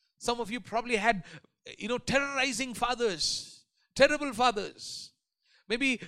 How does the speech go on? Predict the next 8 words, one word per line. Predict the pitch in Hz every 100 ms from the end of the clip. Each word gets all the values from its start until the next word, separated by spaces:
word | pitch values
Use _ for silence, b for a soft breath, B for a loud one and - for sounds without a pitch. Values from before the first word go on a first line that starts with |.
| B
you | 214 262
were | 247
always | - 262 302 294 285 262 220 175
living | 226 302 285
with | 254
that | 220 214 - _
terror | - 277 294 262 226
within. | 214 208 143